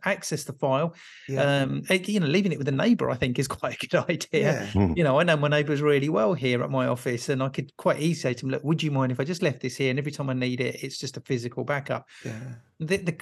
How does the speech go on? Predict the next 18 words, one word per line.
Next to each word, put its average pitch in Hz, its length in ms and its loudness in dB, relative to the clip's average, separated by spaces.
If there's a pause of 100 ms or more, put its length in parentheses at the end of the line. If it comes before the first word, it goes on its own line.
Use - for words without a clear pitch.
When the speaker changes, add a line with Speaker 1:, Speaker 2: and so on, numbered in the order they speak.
(120)
Speaker 1:
the 160 100 -2
cloud 247 440 0
thing, 156 220 0
though, 135 180 2
is, 139 340 -2
is 151 300 -2
the 143 140 0
one 151 280 -2
thing, 147 360 -6
though, 135 240 0
that 131 280 -6
is, 139 180 -10 (260)
I 160 140 4
think, 131 320 -6 (300)
is 139 220 -4
really 135 200 2
important, 131 440 2
because, 139 400 0